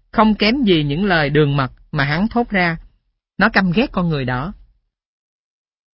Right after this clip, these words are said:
Các con vật nguyên thủy thường có khái niệm rất đơn giản về cái tốt và cái xấu. Đối với chúng, cái tốt là bất cứ việc gì đem lại bình yên và thỏa mãn và tránh được đau khổ. Vì vậy, chúng yêu cái tốt.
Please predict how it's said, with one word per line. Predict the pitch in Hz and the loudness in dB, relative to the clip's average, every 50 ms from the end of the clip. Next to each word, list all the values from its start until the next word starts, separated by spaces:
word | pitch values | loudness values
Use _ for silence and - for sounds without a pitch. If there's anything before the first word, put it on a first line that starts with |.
| _ _ _ _ _ _ _ _ _ _ _ - | _ _ _ _ _ _ _ _ _ _ _ 0
Các | 240 262 - | 0 0 2
con | - 214 208 202 | 2 2 2 4
vật | 180 175 156 - | 2 2 0 0
nguyên | - 190 202 214 214 208 | 0 2 4 4 4 2
thủy | 196 190 147 135 156 185 | 2 0 0 0 -2 0
thường | - 208 165 151 | 0 2 2 2
có | - 175 | 2 -2
khái | 196 - 208 240 | -2 0 0 2
niệm | 233 165 127 139 | 2 0 0 0
rất | 165 233 233 | -2 -2 0
đơn | 226 185 180 180 165 | 2 2 2 2 0
giản | 160 117 107 180 196 | -2 -2 -2 -2 -2
về | 180 160 139 | 0 -2 -2
cái | - 170 185 | -2 -4 -4
tốt | - 190 185 220 226 | -2 -2 -2 -2 -2
và | - 160 | -4 -4
cái | 139 - 151 165 | -4 -4 -6 -6
xấu. | - - 143 151 170 226 - - - _ _ _ _ _ _ _ _ _ _ _ | -4 -4 -4 -4 -4 -8 -10 -14 -20 _ _ _ _ _ _ _ _ _ _ _
Đối | - 165 175 202 | 0 2 4 4
với | 214 220 | 4 2
chúng, | 220 - 196 185 202 226 262 - - - _ _ _ _ _ - | 2 2 2 2 2 0 -2 -4 -12 -20 _ _ _ _ _ -2
cái | 233 240 | -2 -2
tốt | - - - 247 - - | 2 2 2 2 2 2
là | 190 160 | 0 2
bất | 185 - - - | 2 0 0 2
cứ | 214 226 | 0 2
việc | 247 - 190 180 - | 2 0 -2 -2 0
gì | 170 156 151 | -2 -2 0
đem | 143 165 175 180 | 0 0 0 0
lại | 175 143 123 127 | 0 -2 -2 0
bình | 147 135 143 - | 0 -2 -2 0
yên | - 190 202 202 190 - - _ _ _ - | 2 2 2 2 0 -2 -6 _ _ _ -8
và | 143 160 165 156 147 | 0 2 2 2 2
thỏa | - - 143 151 | 0 -2 -4 0
mãn | 190 202 147 135 135 165 214 - - - _ _ _ _ _ - | 0 0 0 0 0 -2 -4 -6 -8 -18 _ _ _ _ _ -6
và | 156 175 170 156 | 0 2 2 2
tránh | 156 - 170 202 269 240 | 2 0 0 0 2 2
được | 170 139 - | 0 0 0
đau | 180 175 185 | 0 0 0
khổ. | 180 - 170 127 117 143 202 233 - _ _ _ _ _ _ _ _ _ - | 0 -2 -2 -2 -2 -2 -4 -8 -12 _ _ _ _ _ _ _ _ _ 0
Vì | 165 175 160 | 0 2 2
vậy, | 147 143 120 123 135 - - - | 2 0 0 0 -2 -6 -6 -4
chúng | - 180 208 220 | -2 0 0 2
yêu | 214 185 175 | 4 2 2
cái | 170 - 185 | 2 0 -2
tốt. | 190 - 190 196 220 - | -2 0 -2 -2 -2 -4